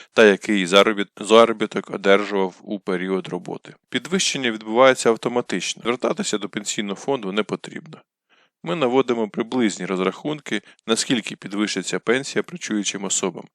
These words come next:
Наприклад, якщо зараз у вас є тридцять п'ять років стажу, та пенсія за формулу становить дев'ять тисяч гривень.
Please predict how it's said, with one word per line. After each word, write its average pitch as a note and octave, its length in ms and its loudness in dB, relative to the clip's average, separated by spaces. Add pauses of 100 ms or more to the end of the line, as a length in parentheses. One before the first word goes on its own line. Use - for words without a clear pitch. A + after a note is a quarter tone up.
(340)
Наприклад, C#3+ 480 -2
якщо G#2 440 0
зараз G#2 400 4
у G#2 100 -8
вас G#2 380 0
є G#2 160 2
тридцять - 300 -4
п'ять G2+ 220 -2
років F#2+ 320 -4
стажу, D3+ 420 0 (260)
та A2+ 100 -2
пенсія C3 380 2
за G#2+ 100 0
формулу C3+ 460 0
становить A2 520 0
дев'ять G#2+ 340 6
тисяч - 340 -6
гривень. F#2+ 320 -4